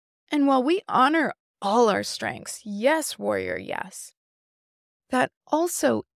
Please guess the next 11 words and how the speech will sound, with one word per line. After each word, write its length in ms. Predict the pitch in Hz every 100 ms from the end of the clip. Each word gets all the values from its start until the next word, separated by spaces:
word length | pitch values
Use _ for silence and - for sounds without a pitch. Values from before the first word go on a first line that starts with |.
| _ _
includes, 1200 | 330 392 440 427 - 226 196 - - - - - _ _ _ -
it 160 | 262 -
includes, 640 | 233 240 240 - 175 - -
y'all, 360 | - - - _ _ _
honoring 540 | 220 233 233 233 233 - _
our 160 | 220 233
pain 460 | - 170 - - -
and 220 | 208 175 170
our 100 | 180
grief. 520 | - - - - - _ _ _ _ _ -
So 200 | -